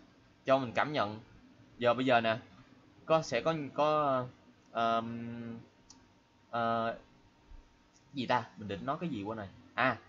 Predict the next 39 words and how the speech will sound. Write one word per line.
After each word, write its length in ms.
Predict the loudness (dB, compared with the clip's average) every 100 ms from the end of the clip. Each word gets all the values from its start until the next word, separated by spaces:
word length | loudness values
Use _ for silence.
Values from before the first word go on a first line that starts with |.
| -20
với 280 | -10 -6 -2
lại 260 | 2 2 0
sẵn 300 | -6 -6 -6
các 140 | -4 0
bạn 200 | 0 -2
sẽ 80 | 0
cho 100 | 0
mình 140 | 0
ý 100 | -4
kiến 260 | -4 -2 0
là 80 | -2
nếu 240 | 0 -2
cái 80 | -2
trái 160 | 0
O 100 | 0
B 80 | 0
này 180 | 0 2
ra 140 | 2
làm 200 | 2 2
kiểu 120 | 0 0
vậy 200 | 0 2
á, 140 | -2 -4 -18 -20 -20 -20 -14 -4
là 100 | -2
có 120 | 2
công 200 | 2 8
bằng 180 | 8 8
hay 100 | 0
không 220 | 0 0
ha? 180 | -2 -4 -10 -20 _ -4
Chứ 80 | -2
mình 140 | 0
thấy 200 | 4 4
là 160 | 6 4
thấy 160 | 2
vậy 140 | 2 2
hơi 160 | 2
khó 140 | 2 2
chịu 280 | 2 0 2
ha. 220 | 0